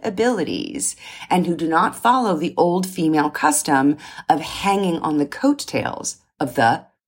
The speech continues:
quote unquote breadwinner. The production conditions which, for many centuries, had fettered women to the home, to the spouse, the breadwinner, unexpectedly have torn away the rusty chains from her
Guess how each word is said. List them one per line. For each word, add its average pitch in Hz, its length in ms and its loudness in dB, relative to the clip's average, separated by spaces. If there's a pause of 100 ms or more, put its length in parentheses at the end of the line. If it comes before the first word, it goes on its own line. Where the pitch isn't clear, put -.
(120)
quote 139 200 0
unquote 123 500 -4
breadwinner. 143 640 0 (540)
The 196 100 0
production 254 1000 2
conditions 175 800 -2
which, - 480 -2 (160)
for 170 140 -2
many 165 300 4
centuries, 156 640 0
had - 340 -2
fettered 247 640 0
women 185 300 2
to 156 120 -6
the 135 100 -6
home, - 680 0
to 160 100 -6
the 143 100 -4
spouse, - 680 0
the 139 100 -8
breadwinner, 135 720 -2 (380)
unexpectedly 208 960 0
have - 420 -4
torn 277 460 2
away 165 340 0
the 147 100 2
rusty 170 460 -2
chains 139 540 -2
from 117 220 -6
her 80 380 -4